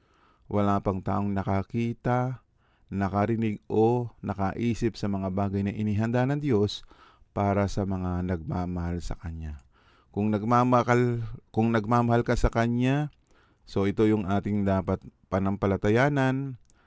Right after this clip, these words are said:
Maganda po ito kasi sinasabi ng kasulatan ay tirahan natin yung langit na yan. Pilipos three twenty, "Ngunit para sa atin, ang langit ang tunay nating bayan."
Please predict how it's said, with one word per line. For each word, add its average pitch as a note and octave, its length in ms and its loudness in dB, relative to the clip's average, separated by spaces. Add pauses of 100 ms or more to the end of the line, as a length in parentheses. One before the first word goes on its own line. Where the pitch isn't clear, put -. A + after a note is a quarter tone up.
(160)
Maganda G2+ 480 0
po G#2 160 -2
ito G2 480 0
kasi G2 400 -2
sinasabi F#2 640 -4
ng F#2 160 -6
kasulatan F#2+ 800 -6 (640)
ay A2 480 0 (1400)
tirahan A2+ 400 4
natin G#2+ 400 -2
yung G2+ 160 0
langit F#2 400 0
na F#2 60 -6 (100)
yan. D#2 120 -8 (1500)
Pilipos G2+ 520 0
three G2 160 0
twenty, F2+ 640 -6
"Ngunit A2+ 400 0
para A2 240 0
sa A2+ 400 0
atin, C#3 480 -6 (400)
ang F#2 320 -4
langit B2+ 560 0
ang G2 240 -4
tunay A2 640 0
nating F2+ 480 -4
bayan." E2 640 -4